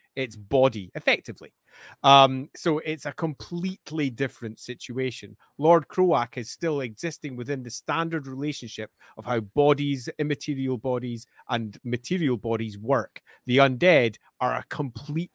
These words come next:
perversion of it, and they are just wrong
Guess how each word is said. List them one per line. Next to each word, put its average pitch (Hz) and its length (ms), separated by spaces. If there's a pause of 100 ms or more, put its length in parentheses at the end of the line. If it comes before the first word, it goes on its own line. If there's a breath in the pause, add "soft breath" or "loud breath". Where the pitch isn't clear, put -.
perversion 120 640
of 92 120
it, - 160 (420 soft breath)
and 120 360
they 123 320
are 113 480 (140)
just - 360
wrong 92 360